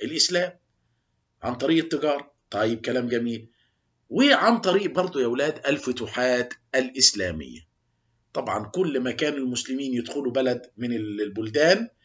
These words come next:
كانوا ينشروا فيها الإيه؟ الإسلام. فبذلك انتشر الإسلام في معظم أنحاء العالم.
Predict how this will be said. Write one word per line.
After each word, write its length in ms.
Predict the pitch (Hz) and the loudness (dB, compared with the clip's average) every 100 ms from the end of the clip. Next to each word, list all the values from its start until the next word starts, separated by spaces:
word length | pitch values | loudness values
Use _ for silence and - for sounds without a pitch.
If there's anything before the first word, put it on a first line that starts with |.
| _ _ | _ _
كانوا 320 | - 233 202 151 | -2 0 0 -2
ينشروا 360 | 131 - 135 | -4 -4 -4
فيها 280 | 110 120 117 | -4 -4 -2
الإيه؟ 500 | 110 113 117 107 110 _ _ - | -2 0 2 0 -6 _ _ -6
الإسلام. 760 | 127 127 110 - 120 143 175 175 _ _ _ _ _ _ _ - | -6 -2 0 2 4 2 2 -6 _ _ _ _ _ _ _ 0
فبذلك 800 | 143 139 131 143 135 135 131 - - | 0 2 4 6 8 6 2 -4 -8
انتشر 540 | 113 117 135 139 131 123 | -6 -4 -2 0 2 0
الإسلام 680 | 113 117 104 117 113 113 | -4 0 0 2 0 0
في 460 | 110 117 117 110 117 _ _ - | -4 -2 -2 -2 -6 _ _ -12
معظم 540 | 113 135 107 120 110 110 | -4 -2 2 0 0 -4
أنحاء 560 | 104 95 104 104 104 - _ | -10 -6 -2 -2 -4 -8 _
العالم. 440 | 139 135 135 - | -2 -2 -4 -10